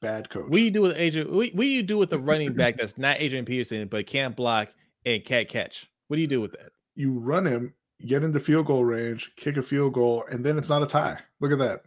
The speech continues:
Speaker 2: But he's not Adrian Peterson. He's Adrian Peterson light.
Speaker 1: That's fine. Adrian Peterson light can still get you into field goal range.
Speaker 2: All right. All right. Um, yeah, I'm going Denver.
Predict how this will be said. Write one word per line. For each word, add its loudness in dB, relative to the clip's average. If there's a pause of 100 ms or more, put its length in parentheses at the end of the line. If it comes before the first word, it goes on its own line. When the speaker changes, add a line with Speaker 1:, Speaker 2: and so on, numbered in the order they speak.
(160)
Speaker 2:
But 2
he's 0
not 2
Adrian -6
Peterson. -14
He's -6
Adrian -4
Peterson -8
light. -10 (360)
Speaker 1:
That's -4
fine. -6
Adrian 4
Peterson 4
light -4
can -6
still 0
get 2
you 2
into -2
field 0
goal -8
range. -14 (1300)
Speaker 2:
All -10
right. -8 (600)
All -12
right. -10
Um, -4 (960)
yeah, -2
I'm -4
going -8
Denver. -16